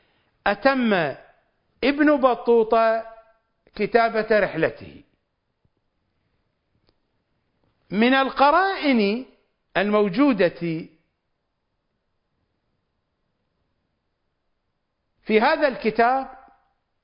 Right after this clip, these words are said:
أقدر تاريخ رحلته إلى القطيف ما بين سبعمية وواحد وثلاثين،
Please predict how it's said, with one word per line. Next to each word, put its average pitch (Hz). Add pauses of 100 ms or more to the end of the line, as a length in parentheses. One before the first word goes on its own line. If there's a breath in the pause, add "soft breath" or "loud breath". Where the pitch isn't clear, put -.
(480)
أقدر 254 (560)
تاريخ 240 (640)
رحلته 185 (1080)
إلى 247
القطيف 269 (1800)
ما 220
بين 226 (320)
سبعمية 226
وواحد 240
وثلاثين، 208